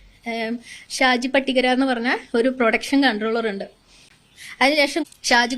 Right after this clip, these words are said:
കൊടിയൻ അങ്കിളാന്ന് തോന്നുന്നു ആ സ്ക്രിപ്റ്റ്. പുള്ളിക്കാരൻ ഏകദേശം നല്ല രീതിയല്ലാത്ത രീതിയിൽ തന്നെയാണ് സംസാരിച്ചിട്ടുള്ളത്. ഇന്ന്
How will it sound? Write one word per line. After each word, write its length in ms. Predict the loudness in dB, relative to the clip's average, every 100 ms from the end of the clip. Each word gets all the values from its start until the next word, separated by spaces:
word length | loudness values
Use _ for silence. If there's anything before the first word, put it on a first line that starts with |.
| -6
കൊടിയൻ 280 | -6 -2 -2
അങ്കിളാന്ന് 380 | 0 -2 -2 -2
തോന്നുന്നു 280 | -2 -2 -2 -2 -2
ആ 20 | -2 -4
സ്ക്രിപ്റ്റ്. 360 | -6 -4 -4 -4 -8 -20 _ _ _
പുള്ളിക്കാരൻ 600 | 0 2 2 2 0 -2 0
ഏകദേശം 400 | 0 -2 -2 -4 -8 -20 -6 -2
നല്ല 140 | 2 2
രീതിയല്ലാത്ത 520 | 0 0 0 0 -2 -2 -2
രീതിയിൽ 240 | -4 -2 0
തന്നെയാണ് 340 | 0 -2 -2 -6 -16 -8 -2
സംസാരിച്ചിട്ടുള്ളത്. 720 | 0 2 0 0 -4 -4 -6 -10 _ _ _ -20 -16 -2
ഇന്ന് 180 | 0